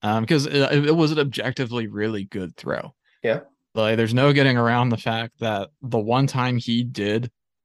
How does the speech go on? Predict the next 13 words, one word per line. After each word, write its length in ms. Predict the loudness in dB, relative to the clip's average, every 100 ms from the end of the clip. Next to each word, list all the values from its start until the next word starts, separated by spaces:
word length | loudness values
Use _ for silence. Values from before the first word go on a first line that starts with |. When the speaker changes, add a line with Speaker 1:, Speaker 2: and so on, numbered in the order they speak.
| _ _ -10 -2
Speaker 1:
go, 680 | 2 2 2 0 -2 -8 -14 _ _ _ -20 _ _ _ -8
uh, 320 | -4 -2 -4 -8 -14 _ _
further 560 | 0 2 2 0 -2 -4
than, 380 | -6 -6 -6 -8 _ _ _ _ _ -10
like, 280 | -8 -8 -6
seven 340 | -2 -2 -2
yards, 680 | -2 -4 -4 -6 -8 -10 -10 _ -6
uh, 440 | -2 0 0 -2 -6 _ _
it 100 | -4
was 120 | -2 -2
a 60 |
perfect 460 | -2 -2 -2 -4 -8
throw, 460 | -4 0 2 0